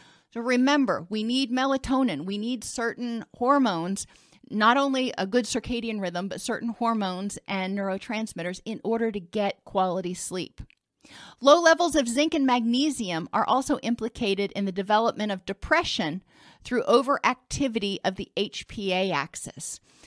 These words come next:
We need zinc and magnesium to help make serotonin and help make some of our calming chemicals. A significant negative correlation was found between sleep quality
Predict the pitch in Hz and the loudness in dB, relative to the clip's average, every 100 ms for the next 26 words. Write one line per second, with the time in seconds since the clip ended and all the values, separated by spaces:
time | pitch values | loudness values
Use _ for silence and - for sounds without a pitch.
0 | _ - 226 226 247 262 196 208 233 240 | _ -8 -4 -2 0 -2 -4 -4 -4 -2
1 | 240 233 214 202 220 226 208 202 196 196 | -4 -4 -4 -4 -4 -6 -6 -8 -8 -8
2 | 214 196 208 - 196 202 - - 262 190 | -10 -2 -2 0 -2 -2 -4 -6 -4 -2
3 | 156 - 208 196 180 180 180 180 - 190 | -4 -2 -2 0 -4 -6 -8 -4 -4 -2
4 | 185 - 220 196 175 180 175 - 190 185 | -6 -6 -6 -4 -2 -4 -4 -2 0 0
5 | 170 170 156 147 - - - - - - | -6 -8 -10 -10 -12 -16 -18 -20 -20 -6
6 | - - 277 254 262 330 392 381 302 220 | -4 -2 0 2 2 0 0 0 -2 0
7 | 233 269 311 - - 254 233 220 240 247 | 0 0 -4 -4 0 2 2 0 0 -4
8 | 220 202 - 208 214 214 - 185 - - | -4 -6 -2 -2 -2 -4 -6 -8 -8 -6
9 | 277 285 - - 247 247 233 240 | -4 -4 -4 2 4 4 2 -2